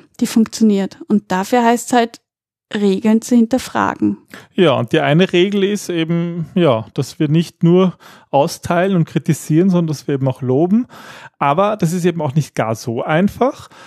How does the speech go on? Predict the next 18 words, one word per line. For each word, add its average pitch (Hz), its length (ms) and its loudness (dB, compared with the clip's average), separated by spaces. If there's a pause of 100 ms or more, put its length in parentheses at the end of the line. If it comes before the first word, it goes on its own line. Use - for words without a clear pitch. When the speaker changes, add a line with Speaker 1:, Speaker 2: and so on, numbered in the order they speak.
(240)
Speaker 2:
Und 175 220 0
zuerst 160 360 0
mal, 233 220 0 (920)
was 196 300 -2
ist 247 180 -2
denn 202 60 2
eigentlich 180 160 2
der 165 120 0
Unterschied 180 480 0
zwischen 135 400 -2
Lob 120 480 0 (160)
und 190 200 -2 (100)
Anerkennung? 104 880 -4
Ist - 260 -2
das 139 140 -2
dasselbe 190 1000 0
oder 160 320 2
was, 156 840 -6